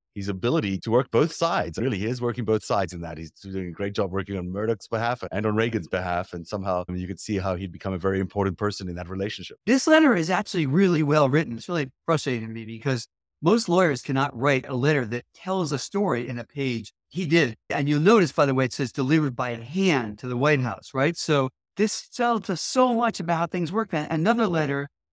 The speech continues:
Speaker 2: that Roy sent to Reagan was talking about Murdoch. Quote, "Tempers are so hot that I would wait for things to cool off."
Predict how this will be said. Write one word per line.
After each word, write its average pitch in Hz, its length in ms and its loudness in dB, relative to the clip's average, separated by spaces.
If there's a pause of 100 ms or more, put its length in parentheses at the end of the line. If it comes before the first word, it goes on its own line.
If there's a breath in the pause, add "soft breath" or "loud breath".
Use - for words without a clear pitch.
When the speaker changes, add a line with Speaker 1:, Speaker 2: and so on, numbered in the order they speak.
(260)
Speaker 2:
that 151 160 2 (320)
Roy 147 200 2
sent 135 360 -2
to 127 240 -8
Reagan 123 460 -2
was 117 200 -4 (640)
talking 160 200 4
about 131 180 2
Murdoch. 127 340 2 (520)
Quote, - 340 2
"Tempers 262 400 0
are 139 80 0
so 240 320 4
hot 180 380 0 (640)
that 147 120 0
I 165 140 4
would 185 140 2
wait 147 260 2
for 143 100 -6
things 127 400 -2
to - 160 -18
cool 139 380 0
off." 110 420 -2